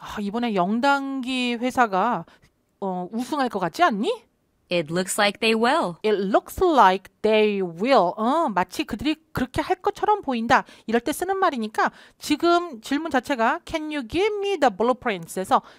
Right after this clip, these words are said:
Speaker 1: "청사진 좀 저에게 주실래요?"에 대해서는 답이 될 수가 없죠. B.
Speaker 2: An apartment complex. An apartment complex.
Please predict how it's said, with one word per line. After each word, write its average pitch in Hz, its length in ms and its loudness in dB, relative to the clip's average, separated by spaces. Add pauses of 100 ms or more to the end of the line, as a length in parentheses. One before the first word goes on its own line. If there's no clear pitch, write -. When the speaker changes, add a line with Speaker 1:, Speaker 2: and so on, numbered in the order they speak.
(140)
Speaker 1:
"청사진 370 640 0
좀 311 180 -10
저에게 233 280 -2
주실래요?"에 226 840 -2
대해서는 175 540 -4 (200)
답이 180 220 -6
될 165 120 -8
수가 - 200 -16
없죠. - 460 -8
B. 233 240 -2 (520)
Speaker 2:
An 233 140 2
apartment 240 560 0
complex. 170 680 0 (800)
An 233 160 2
apartment 240 560 0
complex. 170 800 0